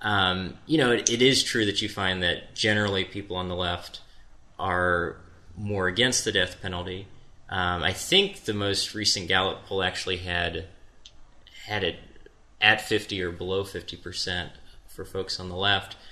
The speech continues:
But I think, you know, as more and more conservatives, uh, take a new look at this issue,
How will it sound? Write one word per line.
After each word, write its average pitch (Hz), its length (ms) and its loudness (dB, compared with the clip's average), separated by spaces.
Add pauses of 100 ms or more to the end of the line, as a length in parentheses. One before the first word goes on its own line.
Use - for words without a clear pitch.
(300)
But 120 100 0
I 123 120 4
think, - 500 0 (500)
you 123 140 -4
know, 110 120 2
as 104 200 2
more 120 300 2
and 113 80 0
more 107 160 2
conservatives, 98 1120 -2
uh, 76 320 -10 (200)
take 110 280 0
a 101 40 -2
new 98 180 -2
look 98 220 0
at - 140 -6
this 92 200 -6
issue, 92 440 -2